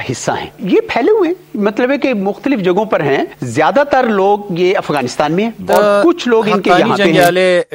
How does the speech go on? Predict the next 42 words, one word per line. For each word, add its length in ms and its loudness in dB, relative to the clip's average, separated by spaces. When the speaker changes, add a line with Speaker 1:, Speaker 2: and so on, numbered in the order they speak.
Speaker 2:
ډلې 380 -2
حقیقت 440 -6
دا 160 2
دی 140 -4
چې 100 -14
دا 180 -6
د 100 -8
طالبانو 560 -6
حصه 340 -12
ده۔ 160 -10
د 240 -4
دوی 340 -6
خلک 320 -2
خواره 360 0
واره 300 -2
دي، 260 -14
زیاتره 480 -4
په 140 -6
افغانستان 680 -6
کې 220 -12
دي 120 -10
او 100 0
لږ 400 -2
شمیره 260 -6
خلک 420 -6
یې 100 -10
په 140 -12
پاکستان 680 -8
کې 200 -20
اوسیږي۔ 440 -20
اعزاز 300 0
چودھری 320 -6
دا 140 2
واضح 400 2
نه 140 -4
کړه 220 -2
چې 100 -16
دغه 280 -4
لږ 160 -2
خلک 200 -2
څوک 320 -6
دي۔ 120 -16